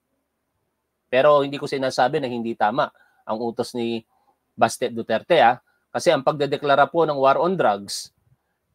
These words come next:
actually inherent na po yan sa trabaho po ng ating kapulisan. No need to declare nga yan, eh.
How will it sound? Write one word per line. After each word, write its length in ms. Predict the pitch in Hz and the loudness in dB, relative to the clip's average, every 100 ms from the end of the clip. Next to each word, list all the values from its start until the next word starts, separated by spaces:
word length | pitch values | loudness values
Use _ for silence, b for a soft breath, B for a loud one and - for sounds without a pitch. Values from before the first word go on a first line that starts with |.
| _ - | _ -6
actually 400 | 117 180 202 160 | -2 2 2 0
inherent 480 | 139 147 147 151 - | 0 2 2 -2 -6
na 80 | 151 | -6
po 240 | 147 147 175 | -6 -2 -2
yan 80 | |
sa 160 | 180 139 | -2 -4
trabaho 400 | 131 127 135 135 | -2 2 2 2
po 160 | - 139 | -6 -8
ng 160 | 131 | -4
ating 240 | 127 131 131 | -6 -6 -6
kapulisan. 560 | 127 135 131 180 143 | -4 -4 -2 -2 -2
No 160 | 113 127 | -2 -4
need 160 | 135 | -4
to 160 | 123 127 | -8 -8
declare 400 | 123 127 135 131 | -8 -2 0 0
nga 160 | 131 123 | -2 -2
yan, 240 | 170 147 | -4 -6
eh. 120 | 104 | -8